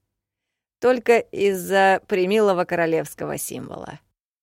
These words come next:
«Но этого не хватит даже на проезд в дилижансе», возмутилась я. «Я не занимаюсь благотворительностью», противно проскрипел старик.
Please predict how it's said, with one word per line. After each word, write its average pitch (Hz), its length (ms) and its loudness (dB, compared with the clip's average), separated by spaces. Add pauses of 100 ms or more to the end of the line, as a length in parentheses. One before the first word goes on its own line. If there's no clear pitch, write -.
(580)
«Но 240 380 2
этого 269 320 2
не 254 180 4
хватит 247 460 0
даже 240 220 4
на 254 120 2
проезд 285 440 0
в 180 60 -6
дилижансе», 233 840 0 (680)
возмутилась 156 720 -8
я. 139 240 -12 (1500)
«Я 156 340 -4
не 202 180 -4
занимаюсь 220 800 -2
благотворительностью», 156 1700 -6 (880)
противно 151 540 -8
проскрипел 151 600 -10
старик. 143 520 -12